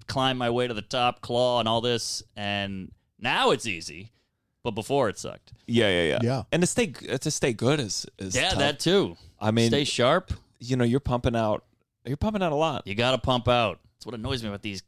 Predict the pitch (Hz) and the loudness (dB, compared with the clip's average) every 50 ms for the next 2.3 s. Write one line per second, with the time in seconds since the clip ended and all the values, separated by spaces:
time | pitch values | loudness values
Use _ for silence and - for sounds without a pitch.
0 | _ _ - 123 123 - 110 104 - - - - 269 269 233 - - - - - | _ _ -12 -12 -10 -8 -6 -6 -6 -4 -4 -2 -2 -2 -2 -4 -6 -6 -6 -6
1 | - - - - - 110 135 131 131 127 117 113 135 170 185 165 - - 151 143 | -8 -8 -10 -10 -6 -4 -2 0 0 -2 0 0 0 0 0 0 -2 -2 0 0
2 | 139 135 131 - - | 0 0 -2 -4 -10